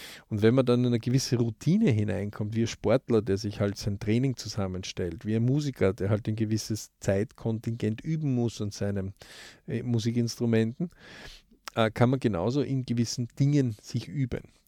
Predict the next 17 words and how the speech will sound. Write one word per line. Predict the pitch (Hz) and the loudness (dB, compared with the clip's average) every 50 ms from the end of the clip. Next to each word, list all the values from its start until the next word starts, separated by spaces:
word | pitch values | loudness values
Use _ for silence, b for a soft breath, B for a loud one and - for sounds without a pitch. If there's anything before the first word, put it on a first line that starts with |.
| - | -6
Und | - 113 113 | -4 2 4
wenn | 120 135 143 | 4 4 4
zum | - 151 135 | 2 2 2
Beispiel | 127 123 120 - - 127 120 | 4 2 2 2 0 0 2
jetzt | 117 117 113 - - - - _ - - - - _ _ _ _ _ _ _ _ _ _ _ _ _ _ - - - - - - - | 2 2 2 0 -4 -14 -16 _ -10 -10 -10 -10 _ _ _ _ _ _ _ _ _ _ _ _ _ _ -14 -14 -14 -14 -16 -12 -8
das | - 139 - | -6 -4 -2
Thema | - 117 117 127 147 147 | 0 2 2 4 4 2
ist, | 131 - - - - - - - - 107 101 104 113 | 0 0 -4 -12 -12 -14 -12 -10 -8 -8 -8 -8 -8
ich | 95 120 120 127 127 | -8 -8 -8 -6 -4
mache | 127 127 117 107 117 | -2 0 0 2 0
einen | 110 | 0
Buchhaltungskurs, | - 165 185 170 147 131 - 110 104 - - - - 139 156 165 151 | 0 2 4 4 4 4 2 0 -2 -4 -4 0 2 4 4 4 4
weil | 117 107 | 2 0
ich | - - | 0 0
Buchhalter | - 180 - - 127 117 117 - 107 98 | -2 -2 2 2 2 2 2 0 0 2
werden | 101 92 87 95 98 - | 2 2 0 0 2 4
will, | 131 147 131 | 4 4 4